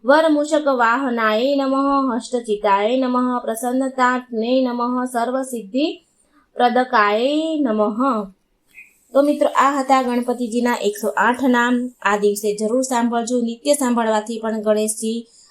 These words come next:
આપણા વિઘ્ન હરે છે, સંકટ હરે છે અને સુખ શાંતિ પ્રદાન કરે છે.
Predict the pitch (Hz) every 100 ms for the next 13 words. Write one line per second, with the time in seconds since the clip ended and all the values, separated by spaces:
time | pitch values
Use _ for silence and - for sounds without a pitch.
0 | _ 196 208 202 208 214 254 254 233 247
1 | 247 247 208 208 247 254 240 240 240 247
2 | 247 208 202 - 262 - 202 208 240 208
3 | 196 190 190 190 190 190 202 185